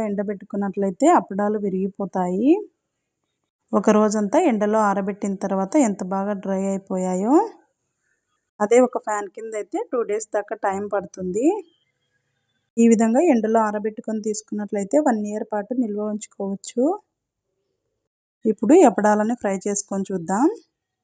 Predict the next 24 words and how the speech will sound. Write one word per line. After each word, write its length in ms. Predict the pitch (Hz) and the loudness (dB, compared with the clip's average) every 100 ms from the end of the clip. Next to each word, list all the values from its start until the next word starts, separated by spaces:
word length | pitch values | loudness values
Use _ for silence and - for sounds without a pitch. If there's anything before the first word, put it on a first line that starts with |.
| _ _ | _ _
స్టవ్ 240 | 220 214 | 0 0
వెలిగించి 420 | 214 214 214 - 320 | 0 -2 -2 -4 0
డీప్ 180 | 247 214 | 0 -2
ఫ్రైకి 200 | 214 214 214 | -4 -4 -4
సరిపడా 320 | 202 214 208 196 | -6 -4 -2 -2
ఆయిల్ 160 | 202 202 | -4 -6
పెట్టేసుకొని, 680 | 190 190 190 - 185 214 339 453 - _ _ _ _ _ _ _ _ _ _ - 202 | -6 -6 -6 -6 -4 2 2 0 -12 _ _ _ _ _ _ _ _ _ _ 2 4
ఆయిల్ 200 | 226 220 202 | 4 2 0
బాగా 260 | 208 226 226 | 0 0 -4
హీట్ 220 | 214 214 208 | -6 -6 -6
అయిన 120 | 208 196 | -6 -4
తర్వాత 300 | 196 185 285 - | -4 -2 -2 -2
స్టవ్ని 360 | - 214 208 220 | 0 0 2 0
మీడియం 260 | 202 196 208 - | -2 -2 -4 -2
ఫ్లేమ్లో 300 | 196 190 190 | -2 -2 -4
పెట్టుకొని 500 | 185 - - 185 220 392 480 _ _ _ _ _ _ _ 233 | -6 -8 -4 0 4 4 2 _ _ _ _ _ _ _ 4
ఈ 40 | 226 | 6
అప్పడాలను 500 | 214 220 220 214 214 208 | 4 0 0 -2 -4 -6
వేసుకొని 340 | - 220 339 - | -6 0 0 0
ఫ్రై 120 | 233 202 214 | -2 -2 -2
చేసుకోవాలి. 640 | 196 - 196 185 185 208 330 466 _ _ _ _ _ _ _ _ _ _ _ _ - | -4 -6 -6 -4 -4 -4 -4 -6 _ _ _ _ _ _ _ _ _ _ _ _ -6
చూడండి, 360 | 214 220 214 339 294 | 0 2 6 6 6
ఆయిల్లో 260 | 208 202 220 | 4 0 -4
వేసుకోగానే 580 | 208 202 - 208 208 220 | -4 -4 -6 -6 -4 -2